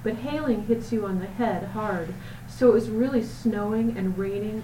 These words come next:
and I was in such a hurry to meet you, but the traffic was acting exactly like the sky. And suddenly I see a headline, "Lana Turner has collapsed. There is no snow in Hollywood.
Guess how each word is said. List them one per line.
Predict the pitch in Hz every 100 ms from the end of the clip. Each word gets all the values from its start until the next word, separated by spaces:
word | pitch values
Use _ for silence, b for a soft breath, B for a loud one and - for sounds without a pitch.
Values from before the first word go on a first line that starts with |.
| -
and | 196
I | 202
was | 220
in | 247 240
such | 262 262 262
a | 240
hurry | 247 262 226
to | - 202
meet | 190 240 - - -
you, | 190 185
but | 190 185
the | 190
traffic | - 220 214 220 247 233
was | 196 - -
acting | 175 180 - 202
exactly | 180 - 196 202 208 233
like | 208 196 -
the | 185
sky. | - - 185 180 175 - B B B B
And | 233 233
suddenly | 302 302 311 294
I | 247
see | 247 - 247
a | 233
headline, | 262 240 196 175 - - B B 220
"Lana | 220 262 285
Turner | - 285 262 190
has | 190 -
collapsed. | - 202 202 185 180 - - - B B B -
There | 254 269
is | 269
no | 262 233
snow | - 220 202
in | 185
Hollywood. | 190 190 185 185 190 196